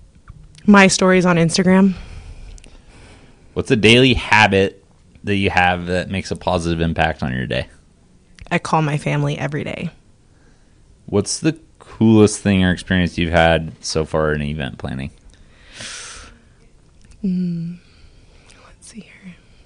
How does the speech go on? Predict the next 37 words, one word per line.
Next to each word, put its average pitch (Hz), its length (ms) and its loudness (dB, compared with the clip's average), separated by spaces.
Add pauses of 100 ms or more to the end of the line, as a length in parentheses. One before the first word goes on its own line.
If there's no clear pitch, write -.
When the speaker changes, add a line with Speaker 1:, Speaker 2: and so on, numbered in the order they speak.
(220)
Speaker 1:
Traveling 190 500 0
to 185 140 -2
Hawaii, 151 640 0
to - 140 -10
Kona, 151 460 -2 (340)
and, 156 400 -2
uh, 156 140 -4 (180)
helping 156 480 -2
one 160 160 -2
of 139 120 -2
a, 143 120 -4
cl-, - 240 -10
a 170 140 2
close 175 260 0
friend 147 400 -2 (360)
plan 156 200 0
her 147 100 0
wedding 147 240 -4
out 175 160 -12
there. - 220 -10 (480)
Speaker 2:
Nice. 104 400 -18 (400)
If - 60 -10
you 92 60 0
had 104 80 -2
to 110 40 -2
stand 123 260 4
up 113 140 4
right 104 220 4
now 110 160 6
and 101 80 4
give 101 120 4
a 92 60 4
thirty-minute 101 600 2
presentation 87 720 0
with - 160 -6
no 76 220 -6
prep, - 440 -4